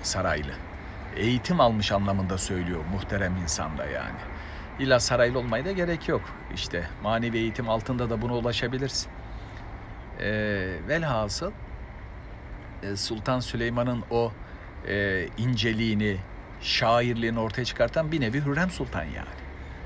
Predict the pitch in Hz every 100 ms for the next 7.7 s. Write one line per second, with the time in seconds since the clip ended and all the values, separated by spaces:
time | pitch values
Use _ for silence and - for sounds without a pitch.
0 | - - - 92 110 123 131 131 143 160
1 | 107 117 113 117 123 110 120 110 - 160
2 | 135 - 117 147 120 120 127 147 147 123
3 | 147 - 120 120 143 135 117 120 123 143
4 | 147 151 165 117 - - - - - -
5 | - - - 143 147 120 120 123 151 -
6 | - - 110 98 110 117 180 - - -
7 | - - - - 113 101 92